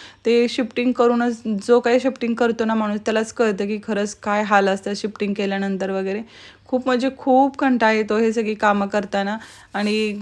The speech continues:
म्हणजे आमचं actually घर तिथून जवळच आहे, असं खूप काही लांब नाही, पण चालत जर जायचं म्हणलं तर वीस मिनटं लागतात, गाडीवर पाच मिनटं खूप झाले खरं तर. आणि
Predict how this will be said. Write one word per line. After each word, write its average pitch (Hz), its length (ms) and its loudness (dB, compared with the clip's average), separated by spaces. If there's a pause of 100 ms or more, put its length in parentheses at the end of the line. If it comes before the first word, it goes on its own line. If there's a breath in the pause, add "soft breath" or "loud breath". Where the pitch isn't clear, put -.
म्हणजे 214 420 0
आमचं 254 300 6
actually 262 320 2
घर 254 260 4
तिथून 247 320 2
जवळच 254 400 4
आहे, 269 140 2
असं 233 260 0
खूप 233 180 -2
काही 240 220 2
लांब 233 160 6
नाही, 202 140 -2
पण 226 180 -2
चालत 233 680 0
जर 240 100 4
जायचं 233 340 2
म्हणलं 220 200 0
तर 226 60 -2
वीस 226 240 -4
मिनटं 220 240 -2
लागतात, 254 440 0
गाडीवर 202 300 0
पाच 196 340 0
मिनटं 202 400 -2
खूप 208 180 -4
झाले 202 320 -2
खरं 185 300 -4
तर. 233 100 -4 (440 loud breath)
आणि 226 360 -2